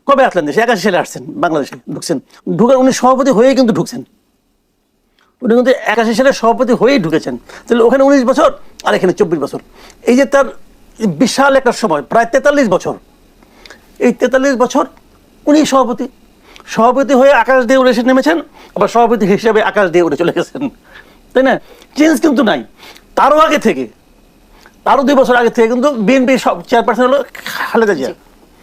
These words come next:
Speaker 1: এখনো আছেন, আমৃত্যু তাই থাকবেন। তো, এবং ওনারা মারা গেলে কি হবে? ওনাদের সন্তানরা হবে। খালেদা জিয়ার পরে হবেন ওনার সন্তান,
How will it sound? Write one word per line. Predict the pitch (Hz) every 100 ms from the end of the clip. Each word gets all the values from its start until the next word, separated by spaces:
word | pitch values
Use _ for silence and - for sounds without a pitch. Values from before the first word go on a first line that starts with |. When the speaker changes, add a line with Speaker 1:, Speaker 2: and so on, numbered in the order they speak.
| _
Speaker 1:
এখনো | - 254 294
আছেন, | 202 180
আমৃত্যু | 277 285 - 254
তাই | 247
থাকবেন। | 202 147 117 - _ _ _ _ _ - _ _ - - -
তো, | 269 262 -
এবং | 240 277
ওনারা | 262 294
মারা | 285 302
গেলে | 285 277
কি | 262
হবে? | 285 285 285 _ _ -
ওনাদের | 285 294
সন্তানরা | 262 277 269 254
হবে। | 233 233 - _ _ _ _ _ _ _ _
খালেদা | - 269 269
জিয়ার | 262 262
পরে | 254
হবেন | 233 240
ওনার | 233 233
সন্তান, | - 233 208 208